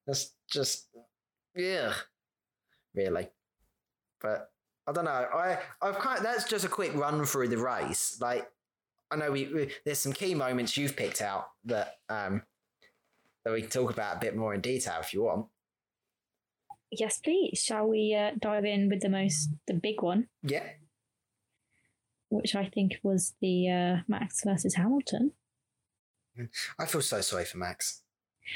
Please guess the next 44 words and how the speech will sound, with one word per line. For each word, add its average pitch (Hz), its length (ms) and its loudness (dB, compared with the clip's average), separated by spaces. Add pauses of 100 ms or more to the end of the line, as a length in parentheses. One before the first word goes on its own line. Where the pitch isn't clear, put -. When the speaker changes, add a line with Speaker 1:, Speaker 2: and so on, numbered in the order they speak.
(200)
Speaker 2:
I 262 120 -2
do, 240 480 4 (280)
but - 120 0
I 226 80 -2
feel - 180 -2
like 220 160 0
you 226 100 4
got - 260 0
to 220 100 2
give 190 260 0
credit 185 360 2
where 185 140 4
it's - 180 -2
due. 240 400 2 (560)
He 220 200 2
had 214 160 -2
to - 80 0
fight - 320 -2 (120)
him 202 140 4
off, 185 200 2 (100)
and 190 260 4 (880)
there's, 208 220 2
you 214 80 4
know, 190 100 2
the 180 100 4
debate 190 360 2
of 180 140 4
you 185 120 4
can 196 120 4
get - 180 0
George 190 320 4
in 214 300 2 (1120)
for - 80 0
cheaper, - 560 0 (340)
and 185 380 2
I 196 180 2
don't 190 320 2
think 185 240 2
he 190 220 2
would 180 160 4
have 180 100 0
been 185 140 2
able 185 360 4
to - 400 2